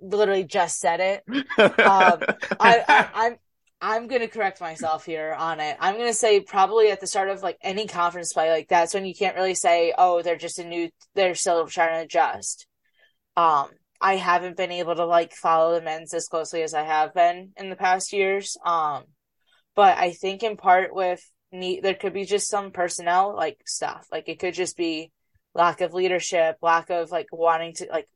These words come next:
Speaker 1: win, like, not really, like, not really, like, like, seeing these expectations and, like, fulfilling these expectations could be portions of it too, and saying, like, "Oh, we can totally get that," and, like, "Oh, it's not a problem at all." So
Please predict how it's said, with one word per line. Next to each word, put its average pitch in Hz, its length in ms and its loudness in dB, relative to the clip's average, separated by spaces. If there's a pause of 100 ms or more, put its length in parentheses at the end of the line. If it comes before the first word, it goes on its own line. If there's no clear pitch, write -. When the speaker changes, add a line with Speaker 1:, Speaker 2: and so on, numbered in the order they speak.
Speaker 1:
win, 165 560 -4 (760)
like, - 220 -10 (640)
not 185 260 2
really, 185 460 2 (100)
like, 165 220 -4
not 156 160 -10
really, 170 260 -2
like, 156 200 -4 (400)
like, 165 180 -8
seeing 190 400 -2
these 175 180 -8
expectations 175 800 -4
and, 165 140 -2
like, 156 180 -4
fulfilling 170 460 -2
these 170 160 -10
expectations 170 800 -8
could 170 240 -6
be 170 260 -4
portions 175 440 -4
of 151 100 -6
it 139 160 -8
too, 175 280 -2
and 160 140 -10
saying, 165 200 -4
like, 151 260 -6 (520)
"Oh, 185 200 6
we 175 120 0
can 180 120 -10
totally 175 320 0
get 165 200 -6
that," 143 300 -4
and, 147 120 -12
like, 139 260 -10 (200)
"Oh, 180 140 6
it's 156 160 -2
not 147 160 0
a 143 60 -8
problem 151 280 -2
at 147 140 -2
all." 160 400 2
So 151 380 -2